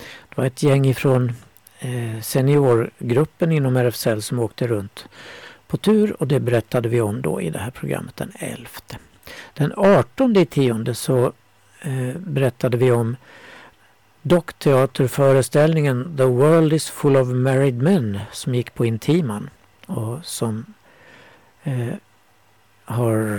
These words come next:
nu haft sin sista föreställning förra veckan, tror jag. En mycket fascinerande dockteater.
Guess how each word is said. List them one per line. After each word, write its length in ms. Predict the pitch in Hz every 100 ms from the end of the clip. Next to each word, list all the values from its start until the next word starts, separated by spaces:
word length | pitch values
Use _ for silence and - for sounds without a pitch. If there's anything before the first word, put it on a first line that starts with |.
| 101 95
nu 220 | 110 107
haft 320 | 127 117 -
sin 300 | - 110 104
sista 360 | - 123 - 139
föreställning 680 | 135 104 - 117 107 101
förra 360 | 104 - 131 110
veckan, 460 | 110 - - 175 101
tror 200 | - 98
jag. 120 | 101 - _ _ _ _ _ _ _ _ _ - - - - _ _ _
En 200 | 143 143
mycket 260 | 139 139 -
fascinerande 760 | 123 - 127 127 107 110 113
dockteater. 920 | 113 127 - - 160 - - - 110